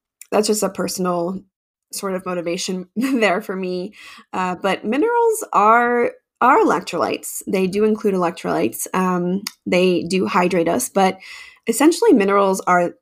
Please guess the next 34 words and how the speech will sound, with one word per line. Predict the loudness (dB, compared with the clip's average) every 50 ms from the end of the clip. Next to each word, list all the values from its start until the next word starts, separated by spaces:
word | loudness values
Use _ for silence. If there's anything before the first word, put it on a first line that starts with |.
| _ _ _ _
the | -6 -4 -4
spark | -4 -2 0 2 2 2 0 -2 -4
plugs | -4 -2 -2 -2
of | -4 -4 -4
the | -2
body. | 0 2 2 2 2 0 -2
And | -2 -2
this | -2 -2 -2
is | -2 -2
an | -2 -2
analogy | -2 -2 -2 -2 -2 -4 -2 -2 -2 -2
that's | -2 -2 -4 -2
used | -2 -2 -2 -2 -2 -4
really | -4 -4 -4
often. | -4 -6 -8 -8 -6 -6 -4 -6 -6 -8 -14 -20 -20 -20 -14 _ -4
Um, | -2 -2 -2 -2 -4 -4 -4
the | -2 -2
reason | 0 -2 -2 0 2 2 2 4
that | 4 4 2 2 0 -4 -8 _ _ _ -10
they | -6 -4 -2 -2 -2 -2 -2 -2 -2 -2 -4 -4 -6 _ _ -4
are | -2 -2 -2 -2
called | -4 -4 0 2 2 2 2 2 2
that | 0 0 0 -2 -4 -4 -4
is | -4 -4 -4 -4
because | -8 -10 -8 -6 -4 -2 0 0 0 0 -2 -6 -10 -14 -20 -20 -20 -20 -14 -8 0 4
they | 4 4 4 2 2
help | 2 2 2 0 -4 -6
run | -2 -2 0 0 -2 -4
enzymes. | -4 -4 -2 -2 -2 -2 -4 -6 -8 -8 -6 -6 -6 -6 -8 -10 -12 -14 -20 -20 -20 -10 -4 0
And | 2 2 2 0 0
enzymes | 0 2 4 4 4 4 4 4 2 2 0 -2 -2
are | -2 0 0
the | 0 0
things | -2 -4 -4 -4 -2 0 2 2 2 2 0